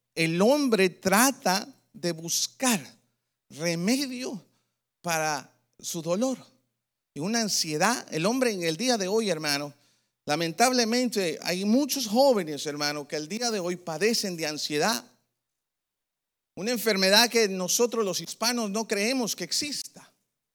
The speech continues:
porque nosotros no estamos acostumbrados a ir a los psicólogos. Pero sin embargo, hermano, ahora es un nivel tan alto de jóvenes que viven con ataques de ansiedad, con ataques de pánico.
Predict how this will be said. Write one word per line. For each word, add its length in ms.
porque 240
nosotros 320
no 60
estamos 380
acostumbrados 720
a 80
ir 80
a 60
los 160
psicólogos. 720
Pero 200
sin 200
embargo, 540
hermano, 420
ahora 640
es 220
un 160
nivel 420
tan 220
alto 460
de 160
jóvenes 640
que 100
viven 300
con 180
ataques 540
de 80
ansiedad, 540
con 160
ataques 500
de 140
pánico. 580